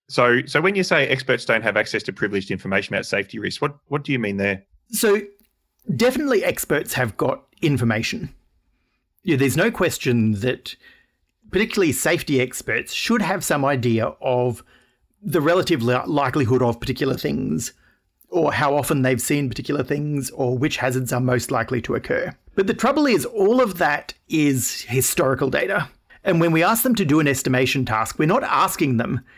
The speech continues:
Speaker 2: historically what's the chance of this particular hazard. We're asking them in the future what's the likelihood of this particular hazard.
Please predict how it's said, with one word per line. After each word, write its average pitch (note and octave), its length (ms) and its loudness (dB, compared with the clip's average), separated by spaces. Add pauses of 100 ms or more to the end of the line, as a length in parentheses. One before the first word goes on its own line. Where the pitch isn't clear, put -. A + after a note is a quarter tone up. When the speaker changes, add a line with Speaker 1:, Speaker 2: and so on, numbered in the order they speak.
(140)
Speaker 2:
historically F#3 720 2
what's A2 300 -2
the C#3+ 80 -8
chance B2 320 -4
of B2 80 -8
this A#2+ 100 -2
particular - 400 -4
hazard. G3 460 -4 (680)
We're F3 200 4
asking D#3+ 420 2
them D3+ 140 2
in E3+ 180 2
the C#3 100 2
future F#3+ 520 0
what's B2+ 240 -2
the C3+ 80 -2
likelihood A#2+ 420 -2
of A2+ 80 -6
this B2 140 -4
particular B2 400 -6
hazard. - 420 -4